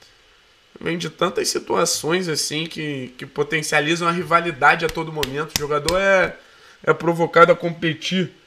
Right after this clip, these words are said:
a todo, a todo, a todo momento. A todo momento. É até um pouco bizarro isso. O jogador é provocado a re-, competir a todo momento. Então, os jogadores que eles acabam não conseguindo jogar acompanhados, tá ligado?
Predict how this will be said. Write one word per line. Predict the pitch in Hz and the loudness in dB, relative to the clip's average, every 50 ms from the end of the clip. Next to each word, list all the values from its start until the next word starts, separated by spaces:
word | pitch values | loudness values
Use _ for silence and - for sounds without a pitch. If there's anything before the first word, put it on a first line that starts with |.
| _ _ _ - | _ _ _ 0
a | - 175 | 0 0
todo, | 180 - - 180 185 196 196 170 180 | 2 2 0 2 4 4 4 8 8
a | 175 160 | 8 8
todo, | - - 165 175 175 165 165 | 8 2 -2 0 4 6 4
a | 151 | 4
todo | - - 160 180 180 180 | 4 0 -2 -2 -2 -2
momento. | 175 156 135 123 123 123 120 - - - - _ _ _ - | -2 -4 -4 -4 -4 -8 -8 -12 -18 -20 -20 _ _ _ -6
A | 123 143 | -6 -6
todo | - - - - 165 190 214 214 190 180 | -6 -6 -4 4 8 10 10 10 8 6
momento. | 175 160 143 131 131 131 131 131 - - _ _ _ _ _ _ _ _ _ _ _ _ _ _ _ _ _ _ _ _ - | 0 -2 -2 -4 -4 -6 -8 -10 -14 -20 _ _ _ _ _ _ _ _ _ _ _ _ _ _ _ _ _ _ _ _ -8
É | 123 | -8
até | 127 123 - - | -8 -2 0 -2
um | 170 | -2
pouco | 180 - 190 185 - - | -2 -4 -10 -10 -8 -6
bizarro | 202 202 170 147 151 147 143 139 139 127 | -8 -6 2 6 6 8 8 6 4 -2
isso. | 123 - - - _ _ _ _ _ _ _ _ _ _ _ _ _ _ _ _ _ | -6 -10 -12 -16 _ _ _ _ _ _ _ _ _ _ _ _ _ _ _ _ _
O | - 127 | -10 -2
jogador | 123 131 131 127 135 160 | 6 6 6 6 8 6
é | 175 170 | 6 6
provocado | - 160 165 156 156 151 - - - 151 151 156 151 156 | 4 -2 -4 -4 -4 -6 -4 2 6 8 8 8 8 6
a | |
re-, | 147 151 143 | 4 4 0
competir | - - 156 151 143 - 143 135 - 185 175 | -4 -6 -6 -6 -4 -6 -6 -6 2 2 2
a | 156 | 2
todo | - - 165 190 220 226 | 2 0 2 2 2 4
momento. | 220 202 165 156 151 147 139 - - _ _ _ _ _ _ _ _ - - - | 2 0 2 2 2 0 0 -4 -16 _ _ _ _ _ _ _ _ -20 -14 -10
Então, | - 202 - - - 339 339 | -10 -2 4 4 4 4 4
os | 320 | 0
jogadores | 269 240 226 208 180 208 220 - | 2 4 4 6 6 4 4 4
que | - - | 0 0
eles | 277 269 - | 2 4 4
acabam | 208 208 - 196 190 220 247 220 | 4 6 6 4 6 6 2 0
não | 208 - | 0 -2
conseguindo | - - - - 233 196 220 220 214 214 | -4 -6 -8 -6 -2 -2 -2 -2 -2 0
jogar | - - - 180 185 196 208 214 | -2 0 4 6 4 4 4 2
acompanhados, | - - - - - - - 160 - - - - - - | -4 -8 -12 -18 -6 -4 -2 0 2 0 0 -2 -4 -8
tá | - 165 | -6 -4
ligado? | 160 147 143 - - | -2 0 0 0 0